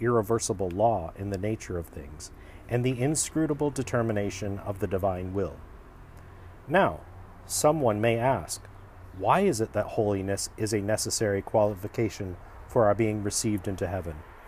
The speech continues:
Why is it that the Bible enjoins upon us so strictly to love, fear, and obey God, to be just, honest, meek, pure in heart, forgiving, heavenly minded, self-denying, humble, and resigned?"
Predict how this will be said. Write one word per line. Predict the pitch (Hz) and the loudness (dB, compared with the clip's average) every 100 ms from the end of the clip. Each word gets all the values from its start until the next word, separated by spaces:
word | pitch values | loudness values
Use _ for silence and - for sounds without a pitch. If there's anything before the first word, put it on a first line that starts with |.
| - - - - | -18 -18 -18 -12
Why | 98 104 110 | 4 6 8
is | 117 165 220 | 6 2 2
it | 107 - - | 0 -2 2
that | 117 - | 2 2
the | 104 | 4
Bible | 107 104 101 104 | 6 6 2 -2
enjoins | 104 101 104 104 | -4 2 2 2
upon | 98 - 101 95 | -2 -2 -2 0
us | 90 | -2
so | - 101 | -2 -2
strictly | - - 113 - 92 | -2 -2 -2 -2 -4
to | - 98 | -2 2
love, | 98 110 92 - - - - | 6 6 6 -4 -18 -20 -18
fear, | - - 135 107 82 - | -4 2 4 4 2 -4
and | 110 | 0
obey | 110 95 110 104 | 2 6 6 6
God, | 113 113 95 78 - - - - | 4 4 4 -2 -12 -20 -18 -6
to | 135 | -2
be | 120 | 0
just, | 101 127 123 - - - | 2 8 8 6 -4 -2
honest, | 110 120 101 - - - | 0 2 0 -2 -6 -8
meek, | 104 127 123 - - - - - | 0 0 0 -4 -20 -20 -20 -8
pure | - 160 135 | 2 4 4
in | 107 | 2
heart, | 120 - - - - | 2 0 -2 -16 -10
forgiving, | - 104 135 131 110 82 - - - - | -4 0 4 4 2 -2 -10 -20 -20 -4
heavenly | - 143 135 117 110 | 4 6 6 2 0
minded, | 104 104 101 85 - - - - | 0 0 -2 -4 -6 -20 -18 -4
self-denying, | - 131 120 - 110 101 95 90 80 - - | 6 8 6 4 0 0 0 -2 -6 -12 2
humble, | 143 143 98 73 - - - | 4 4 2 -4 -8 -14 -2
and | 104 | 0
resigned?" | 98 90 104 101 76 76 | 2 0 0 0 -4 -12